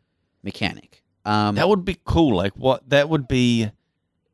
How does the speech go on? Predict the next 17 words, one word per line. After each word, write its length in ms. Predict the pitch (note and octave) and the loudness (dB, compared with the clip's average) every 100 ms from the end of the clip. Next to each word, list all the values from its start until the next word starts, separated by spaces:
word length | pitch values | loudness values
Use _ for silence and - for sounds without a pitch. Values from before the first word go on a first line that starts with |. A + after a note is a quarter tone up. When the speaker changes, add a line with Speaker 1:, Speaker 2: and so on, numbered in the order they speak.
| _ _ _ _ _ _ _ _ A#2 | _ _ _ _ _ _ _ _ -6
Speaker 2:
oh, 240 | A#2 A2 | -6 -2
I 80 | B2+ | 0
don't 100 | A#2+ | 2
know. 120 | A#2 | 2
It 100 | C3 | 4
would 140 | F3 E3+ | 4 4
Speaker 1:
So 100 | D#3+ | 4
Speaker 2:
just 100 | D#3 | 4
be 100 | E3+ | 2
visualization, 840 | A#2+ B2+ A#2+ G#2 G#2 E3 - G#2+ | 2 0 2 0 0 -2 -2 -6
though, 100 | F#2+ | -4
right? 240 | F#2 A#2 D#3 | 0 0 2
It 40 | |
would 160 | C3+ C3 | 0 2
be 120 | C3+ | 2
like 340 | B2 A#2+ A#2 | 4 2 0
Yu-Gi-Oh! 540 | D3 C#3+ A2 D#2+ D2+ | 0 2 2 0 -4